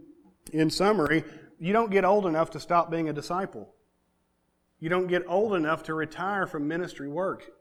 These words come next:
as a, as a, a Christian. You, your option out is death or the return of Christ. And that's it. We work until the de-, until the work is done. And it's not over till Jesus returns.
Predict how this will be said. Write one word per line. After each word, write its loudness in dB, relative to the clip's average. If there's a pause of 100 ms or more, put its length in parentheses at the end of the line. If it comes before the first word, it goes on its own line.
(120)
as -10
a, -6
as -6
a, -8 (160)
a -12
Christian. -6 (580)
You, -4 (480)
your -2
option 0
out 2
is -4
death 2
or 0
the -2
return -4
of -8
Christ. -6 (600)
And -6
that's -4
it. 2
We 0
work 0
until -4
the -10
de-, -10 (100)
until -10
the -8
work -4
is -8
done. -8 (420)
And -8
it's -8
not -4
over -2
till -6
Jesus -6
returns. -14